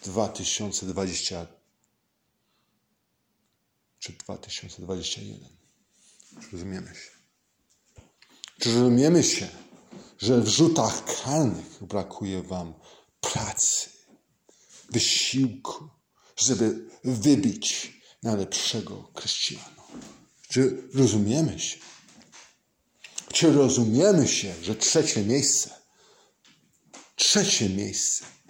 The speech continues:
było największe, oczywi-, największy wysiłek ostatniej polskiej narodowej drużyny? Czy rozumiemy się? I co, co to znaczy, że wy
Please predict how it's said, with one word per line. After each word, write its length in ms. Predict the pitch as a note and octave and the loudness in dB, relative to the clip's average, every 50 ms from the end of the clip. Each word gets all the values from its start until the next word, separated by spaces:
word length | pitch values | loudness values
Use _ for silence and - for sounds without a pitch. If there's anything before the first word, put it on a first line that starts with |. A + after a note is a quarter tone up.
| - - - - - | -20 -20 -20 -8 -4
było 180 | A#2+ G#2+ G2 | -2 0 0
największe, 880 | F#2+ F#2+ F#2 F2+ E2+ D#2+ - B2 A2+ A#2+ A#2+ A#2 - - - - - C#3+ - - - - _ _ _ _ _ _ _ _ _ _ _ _ _ _ _ _ - - - _ - - - - - _ _ _ _ _ _ _ _ _ - | -2 -2 -6 -8 -10 -8 -6 -2 -2 -2 -2 -2 -2 -2 -2 -2 -2 -4 -8 -14 -20 -20 _ _ _ _ _ _ _ _ _ _ _ _ _ _ _ _ -20 -20 -20 _ -20 -20 -20 -20 -20 _ _ _ _ _ _ _ _ _ -10
oczywi-, 520 | - - - - A2 - - - - - - - - _ _ _ _ _ _ _ _ _ _ _ | -6 -4 -2 -2 -2 -4 -6 -10 -14 -20 -20 -20 -20 _ _ _ _ _ _ _ _ _ _ _
największy 540 | - A2 A2 G#2 F#2 A#2+ C3 B2+ - - A#2 | -6 -4 -4 -2 0 -2 0 0 -2 -4 -4
wysiłek 800 | G2+ G#2+ G2 - - - - D3 - - - - - - - - _ _ _ | -2 -2 0 0 0 0 0 -2 -4 -4 -8 -12 -16 -16 -16 -18 _ _ _
ostatniej 600 | - G#2+ F#2+ - - - - - A2+ A2+ A#2 - _ _ _ _ _ _ | -12 -8 -8 -8 -8 -8 -14 -18 -16 -18 -18 -18 _ _ _ _ _ _
polskiej 460 | - - B2+ A2+ - - - - A2+ G#2 | -8 -6 -4 -2 -2 -4 -2 -4 -2 -2
narodowej 720 | G2+ F#2+ F#2 F#2+ F2 - G#2+ A2 A2 - B2 - - - | -2 -4 -4 -6 -8 -8 -8 -8 -8 -10 -14 -16 -18 -18
drużyny? 640 | - F2+ A2+ A#2 G2 - - G#2 A#2 - - - - _ _ _ _ _ _ _ _ _ | -18 -14 -14 -12 -10 -10 -12 -12 -14 -16 -18 -20 -20 _ _ _ _ _ _ _ _ _
Czy 160 | - - C3 C3 | -8 -6 -4 -4
rozumiemy 580 | B2 G2+ F#2 F#2+ F#2+ F2+ G2+ G#2+ G#2+ - - - - | -4 -4 -4 -4 -6 -4 -6 -6 -6 -8 -12 -16 -14
się? 180 | - - - - _ _ _ _ _ _ _ _ - _ _ _ _ _ _ _ _ _ _ _ _ _ _ _ _ _ _ _ _ - - - - | -12 -12 -12 -12 _ _ _ _ _ _ _ _ -20 _ _ _ _ _ _ _ _ _ _ _ _ _ _ _ _ _ _ _ _ -20 -20 -14 -10
I 60 | - C3+ | -4 -2
co, 200 | - - D#3 D#3 | 0 2 2 0
co 300 | - - - - G#3 F#3+ | 0 -4 0 2 4 4
to 100 | F3+ D3+ | 4 4
znaczy, 480 | A2+ A2+ C3+ C#3 C#3 C#3 - - G#3 | 4 2 2 2 2 0 -2 -2 -2
że 180 | - - G#2 F#2 | -2 -2 -2 -2
wy 140 | E2+ G2 | -4 -6